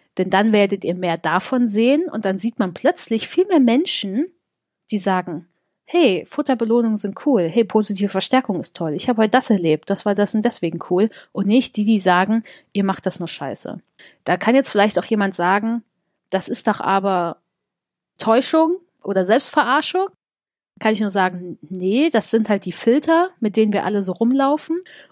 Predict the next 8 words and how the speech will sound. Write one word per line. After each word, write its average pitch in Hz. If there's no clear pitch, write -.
Und 208
unsere 208
Gehirn 190
hat -
unsere -
eigenen 269
persönlichen 269
Filter.“ 294